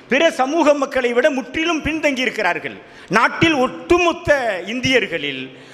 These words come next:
நாற்பத்தி ஒரு சதவீதம் பேர் முஸ்லிம்கள், எழுத படிக்க தெரியாதவர்கள். முஸ்லிம்களில் நாற்பத்தி ஒரு சதவீதம் பேர் எழுத படிக்க தெரியாதவர்கள்.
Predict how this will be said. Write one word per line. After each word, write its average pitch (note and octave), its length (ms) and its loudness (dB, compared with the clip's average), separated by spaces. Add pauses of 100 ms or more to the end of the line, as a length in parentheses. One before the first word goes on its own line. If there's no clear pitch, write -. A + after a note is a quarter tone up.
(140)
நாற்பத்தி D#4+ 680 2
ஒரு D4+ 240 2
சதவீதம் C4+ 680 0
பேர் D#4+ 180 2
முஸ்லிம்கள், C4 580 0
எழுத C4 240 2
படிக்க A3 240 0
தெரியாதவர்கள். D3 680 -4 (800)
முஸ்லிம்களில் C#4+ 880 2
நாற்பத்தி D4 640 0
ஒரு C#4+ 140 0
சதவீதம் A3+ 560 0
பேர் E3 480 0
எழுத C#4 220 0
படிக்க G#3 220 0
தெரியாதவர்கள். D3 600 -2